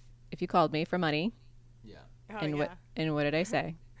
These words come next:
Speaker 3: Well, I came to Aiden and I was like, "So did you, did you call your mom and ask for money?" And he was like, "Yeah, I did." And I said, "Did she give it to you?" And he was like, "No." <laughs> And I said,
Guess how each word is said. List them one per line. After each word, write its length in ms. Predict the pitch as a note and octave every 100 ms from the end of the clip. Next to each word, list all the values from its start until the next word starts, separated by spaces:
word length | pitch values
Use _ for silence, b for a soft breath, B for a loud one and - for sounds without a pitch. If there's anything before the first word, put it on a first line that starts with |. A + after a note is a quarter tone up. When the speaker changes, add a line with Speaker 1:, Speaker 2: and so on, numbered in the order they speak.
| B B B B B - -
Speaker 3:
Well, 340 | A3+ G#3 G3+ -
I 100 | G#3+
came 280 | - C4+ A#3+
to 60 |
Aiden 320 | G#3+ A3+ G#3
and 80 | F#3+
I 140 | F#3 F3+
was 140 | F3+
like, 160 | D#3+ -
"So 120 | G3
did 160 | F#3+
you, 80 | -
did 200 | F#3+ F#3+
you 100 | F3+
call 240 | - F#3 F#3
your 100 | F3+
mom 220 | F#3+ E3+
and 80 | F3+
ask 420 | - F3+ - - - -
for 120 | G3
money?" 380 | F3 A3+ - -
And 260 | - G3+ G3
he 140 | G3+
was 160 | G#3 G3
like, 140 | G#3 -
"Yeah, 220 | A#3 G#3
I 100 | F#3+
did." 460 | F#3 F#3+ F3 F3+ -
And 160 | A3
I 80 | G#3
said, 220 | G3+ F#3+
"Did 180 | F#3 F3
she 140 | - F#3
give 180 | G#3+
it 100 | E4+ -
to 100 | G3+
you?" 140 | F#3 A3+
And 140 | A#3+ A3
he 100 | A3
was 180 | G#3
like, 300 | G#3 F#3+ F3+ - -
"No." 460 | G#3 F#3+ F3 F#3+ -
<laughs> 60 |
And 120 | D#4+ E4
I 280 | - -
said, 340 | D4+ F4 C4+